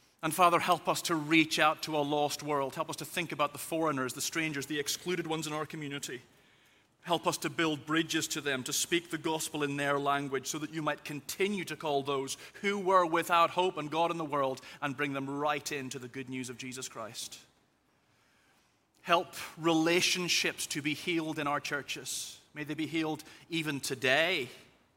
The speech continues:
Father, help us to make the first move as Jesus did in, in coming from heaven to earth. Surely we can go to a coffee shop with a,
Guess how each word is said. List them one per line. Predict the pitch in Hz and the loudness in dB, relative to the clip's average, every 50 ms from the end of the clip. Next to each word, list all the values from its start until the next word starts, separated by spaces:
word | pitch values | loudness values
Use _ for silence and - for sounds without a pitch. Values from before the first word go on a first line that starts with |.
| _ _ _ _ _ _ _ _ _ _ _ _ _ _ _ | _ _ _ _ _ _ _ _ _ _ _ _ _ _ _
Father, | - 160 147 139 135 139 127 | -2 0 0 2 2 0 0
help | 147 170 151 - | -2 -4 -4 -4
us | 156 - | -8 -6
to | - 156 143 | -6 -6 -6
make | 139 143 147 160 185 175 - | -6 -6 -2 -2 -2 -2 -4
the | 151 139 | -6 -10
first | - - 185 180 175 175 - | -4 0 0 0 0 0 -4
move | 170 160 156 147 135 | -6 -6 -4 -4 -4
as | 143 139 127 | -4 -4 -4
Jesus | - 165 175 175 165 175 170 | -2 0 0 0 0 -2 -2
did | - - 165 151 147 | -2 0 0 0 0
in, | 147 143 143 | -2 -4 -6
in | - 151 135 | -8 -12 -12
coming | - - 180 180 180 165 | -8 -6 -6 -4 -4 -6
from | - 151 139 | -6 -8 -10
heaven | 135 - - 165 170 160 151 139 | -10 -10 -6 -4 -4 -2 -2 -4
to | 127 135 - | -6 -6 -2
earth. | - 151 175 - - | 0 0 0 0 -2
Surely | - - 170 170 160 151 | -4 -4 -2 -2 -2 -2
we | 151 | -2
can | 139 139 | -4 -4
go | 135 143 | -4 -4
to | 135 131 | -4 -4
a | 127 127 | -6 -6
coffee | - 143 147 147 156 | -4 -4 -4 -2 -4
shop | 143 - 143 123 107 - | -2 -2 -2 -2 -4 -6
with | 127 117 | -8 -8
a, | 120 117 | -8 -10